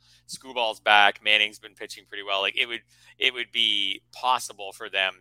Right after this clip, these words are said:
to use that, like, maybe if everybody hit their ceiling to catch up. Like, Cleveland may just drop right out of it.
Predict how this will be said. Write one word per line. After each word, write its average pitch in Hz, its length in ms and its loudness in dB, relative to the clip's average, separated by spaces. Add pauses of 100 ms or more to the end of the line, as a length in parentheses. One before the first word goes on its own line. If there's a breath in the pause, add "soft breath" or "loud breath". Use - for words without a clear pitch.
to 92 500 -18 (920)
use 113 260 -18
that, 98 200 2 (500)
like, 107 200 0
maybe 120 580 0
if 95 120 -6
everybody 113 460 -2
hit 117 140 -10
their 104 100 -16
ceiling 98 520 -6
to - 100 -10
catch - 320 0
up. 98 160 -2 (380)
Like, 131 120 0
Cleveland 160 360 4
may 110 120 6
just 107 200 -12
drop 101 240 -4
right 90 120 -12
out 104 100 -2
of - 80 -8
it. - 80 -20